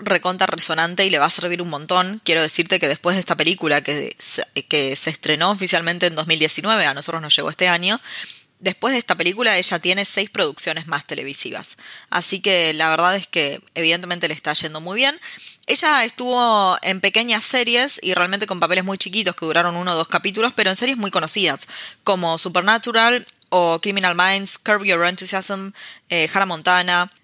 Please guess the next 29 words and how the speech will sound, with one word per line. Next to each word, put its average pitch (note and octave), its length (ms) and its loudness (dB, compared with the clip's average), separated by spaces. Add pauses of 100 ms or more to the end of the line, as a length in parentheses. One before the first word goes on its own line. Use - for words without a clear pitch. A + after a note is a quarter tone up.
Pero G3 180 4
la F#3 120 4
realidad F#3 360 2
es A#3 100 -4
que E3 400 2 (100)
ella G3+ 240 2
va F#3+ 100 6
a F3+ 40 2
pasar F3+ 260 2
a F#3 40 2
la F3+ 60 0
historia G3 520 0 (380)
por F#3 140 -2
ser F#3 160 0
Faye G3 400 0
en E3+ 120 -6
The E3 80 -2
Vast E3 220 2
of D#3+ 100 -10
Night, D#3 300 -2 (380)
una E3 840 0
operadora F#3 540 2
telefónica F#3+ 640 -2
muy G3 260 -4
joven B3 400 0 (160)
y F#3 120 0
muy, A3 220 -2
muy G#3 280 -2
intrépida D#3 640 -2